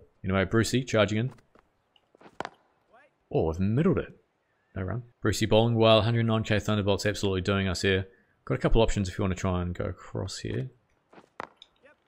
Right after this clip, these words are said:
Shot. Into the gap. Do we try two? Oh. Okay, that's, that's still there. I don't know if you saw, mm, uh, come, I'm try-, I was trying to come back for sec-, uh, for two. It's like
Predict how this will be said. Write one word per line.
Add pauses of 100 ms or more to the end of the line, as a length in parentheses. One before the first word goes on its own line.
(440)
Shot. (800)
Into
the
gap.
Do
we
try
two? (1040)
Oh. (640)
Okay,
that's, (200)
that's
still
there. (400)
I
don't
know
if
you
saw, (800)
mm,
uh,
come, (100)
I'm
try-,
I
was
trying
to
come
back
for
sec-,
uh,
for
two. (120)
It's
like